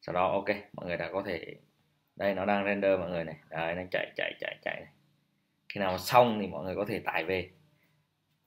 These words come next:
Rất là tiện. Cái này thì mọi người có thể sử dụng cho nhiều cái định dạng video khác, ví dụ video vuông chẳng hạn. Bây giờ cái hình ảnh bây giờ trên Facebook quảng cáo nó nhàm lắm rồi.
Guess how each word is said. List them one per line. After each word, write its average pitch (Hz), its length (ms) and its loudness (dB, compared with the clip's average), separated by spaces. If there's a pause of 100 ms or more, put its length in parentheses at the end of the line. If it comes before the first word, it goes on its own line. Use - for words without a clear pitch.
(1400)
Rất 123 120 10
là 120 200 12
tiện. 120 180 6 (720)
Cái 131 100 8
này 127 140 8
thì 113 100 6
mọi 104 180 4
người 101 180 0
có 127 60 -2
thể 98 140 2
sử 98 140 -2
dụng 101 260 -2
cho 110 160 6
nhiều 110 400 4
cái 95 420 0 (960)
định 110 240 -6
dạng 110 240 6
video 110 240 4
khác, 143 320 0
ví 110 120 -6
dụ 113 120 0
video 117 240 6
vuông 123 340 6
chẳng - 100 -10
hạn. 98 180 -4 (600)
Bây 120 100 4
giờ 110 280 10
cái 104 200 2
hình 117 200 -2
ảnh 92 260 -4
bây 95 80 -4
giờ 101 180 2
trên 107 140 0
Facebook 143 240 4
quảng - 160 -8
cáo 95 160 6
nó 135 80 2
nhàm 113 320 2
lắm 117 200 4
rồi. 156 100 4